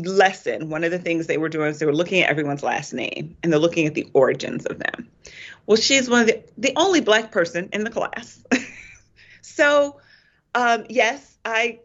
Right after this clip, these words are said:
deal with some guilt that I put my children in these spaces. Um, I was trying to give them a great education at the same time, put them in these spaces. Um, so my daughter said that she was very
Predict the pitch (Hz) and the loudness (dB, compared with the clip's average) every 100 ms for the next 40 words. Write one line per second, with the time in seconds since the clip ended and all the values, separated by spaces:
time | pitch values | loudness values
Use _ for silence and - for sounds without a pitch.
0 | 175 214 226 254 - 269 202 180 - 208 | -8 -4 -4 -6 -10 -8 -4 -4 -2 -6
1 | - 175 196 - 175 175 160 147 160 - | -2 -4 -6 -10 -10 -6 -6 -4 -8 -6
2 | 170 151 147 151 - - - 104 - - | -4 -2 -4 -4 -8 -10 -6 -6 -4 -6
3 | - - _ _ _ - 165 156 175 165 | -6 -12 _ _ _ 0 0 0 -2 -2
4 | 165 202 175 175 160 160 147 - 151 139 | -4 -4 -4 -4 -6 -6 -6 -2 0 0
5 | 143 156 - 117 - 113 117 151 _ _ | -4 -4 -6 -6 -6 -10 -12 -16 _ _
6 | _ _ _ _ _ - 151 143 147 143 | _ _ _ _ _ -2 0 -2 -6 -8
7 | 156 120 113 156 - - 127 - 131 143 | -8 -12 -12 -16 -10 -8 -8 -14 -16 -10
8 | - - - - - - - - _ - | -8 -8 -6 -8 -10 -20 -20 -20 _ -8
9 | - 170 156 147 - _ _ - 196 196 | 0 2 2 -2 -10 _ _ 0 0 2
10 | 180 175 208 233 233 - 185 160 160 - | -2 -4 -4 -4 -4 -4 -4 -2 0 0
11 | - - - 196 190 170 160 180 165 170 | -2 -10 -6 -2 -2 -4 0 2 4 4
12 | 165 170 | 4 0